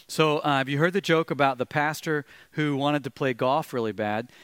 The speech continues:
and the golf course was always really crowded, except on Sundays? So one Sunday, he, uh, one Saturday night, he called, uh, the chairman of his elders, and he was like, <coughs> "I'm really sick.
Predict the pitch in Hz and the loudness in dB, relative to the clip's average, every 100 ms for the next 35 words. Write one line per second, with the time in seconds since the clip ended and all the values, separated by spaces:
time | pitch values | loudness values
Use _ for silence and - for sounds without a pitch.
0 | - 127 127 135 156 - 156 - 120 139 | -12 -8 -2 0 0 -2 -4 -4 -4 0
1 | 143 135 139 127 - 151 135 113 - - | 0 -2 -6 -4 -2 0 0 -4 -10 -4
2 | 208 - 190 156 214 233 110 - - - | -4 -4 -8 -6 -6 -4 -6 -8 -16 -20
3 | _ _ _ _ _ _ - 143 156 196 | _ _ _ _ _ _ -6 -2 0 0
4 | 196 175 165 151 151 135 117 101 - - | 0 2 2 4 2 2 2 0 -6 -18
5 | 143 139 151 156 160 160 151 131 143 135 | -16 -8 -6 -2 2 2 2 0 2 0
6 | 120 - 139 143 147 151 - - - 120 | -2 -2 0 0 -2 -6 -16 -20 -8 -4
7 | 110 113 - 151 147 123 113 - 139 131 | -4 -4 -2 -2 -2 -4 -6 -2 -2 -2
8 | 110 113 117 117 117 117 - _ _ - | -4 -6 -8 -6 -4 -6 -6 _ _ 2
9 | 226 220 156 _ _ - 202 - - - | 4 4 0 _ _ 0 0 -4 -16 -20
10 | - 190 185 170 156 - - 160 - | -6 -4 -2 -4 -4 -8 -4 -6 -8